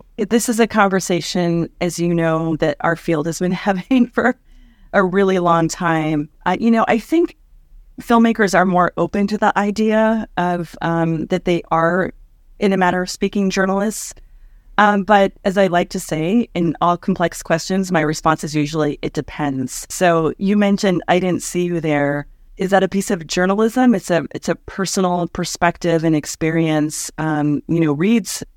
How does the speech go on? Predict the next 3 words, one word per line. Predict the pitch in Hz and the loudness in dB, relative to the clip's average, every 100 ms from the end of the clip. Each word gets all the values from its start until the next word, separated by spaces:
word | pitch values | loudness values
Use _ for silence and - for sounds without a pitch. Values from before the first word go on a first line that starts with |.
| - | -8
personal | 175 - 165 151 - | -6 -2 0 0 -2
experience | 147 - 156 147 139 139 139 - - _ - - - 170 | -8 -6 -2 -2 -2 -4 -6 -14 -18 _ -20 -20 -6 0
of | 170 160 143 | 2 0 -4